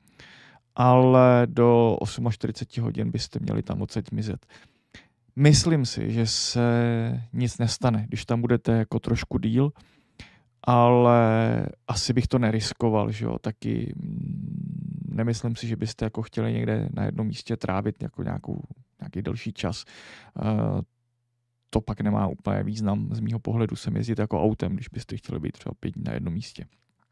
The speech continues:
Ale samozřejmě, pokud máte nějaký, eh,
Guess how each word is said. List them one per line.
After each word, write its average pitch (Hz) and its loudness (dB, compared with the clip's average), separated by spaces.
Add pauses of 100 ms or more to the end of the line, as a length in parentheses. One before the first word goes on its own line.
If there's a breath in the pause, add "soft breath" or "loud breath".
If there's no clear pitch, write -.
(880 loud breath)
Ale 147 8
samozřejmě, 147 0
pokud 131 -6
máte 131 2
nějaký, 120 -2
eh, 107 -6